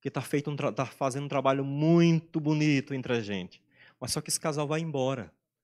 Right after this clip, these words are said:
Esse casal vai se aposentar. E não tem nenhum missionário pra assumir esse trabalho.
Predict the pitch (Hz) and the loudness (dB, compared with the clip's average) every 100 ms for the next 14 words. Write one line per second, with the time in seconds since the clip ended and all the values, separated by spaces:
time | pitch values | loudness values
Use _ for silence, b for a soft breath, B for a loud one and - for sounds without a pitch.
0 | _ _ _ - 120 127 123 135 - 139 | _ _ _ -6 -2 0 0 -2 -2 -6
1 | - 127 147 147 127 123 120 123 151 214 | -10 -6 -6 -4 -2 -4 -4 -4 -2 0
2 | 214 156 170 190 220 170 214 214 - 233 | 4 6 6 6 6 4 4 2 2 2
3 | 220 180 185 190 202 - 190 170 - 208 | 2 4 4 2 0 2 2 2 4 4
4 | 175 123 107 | 8 6 6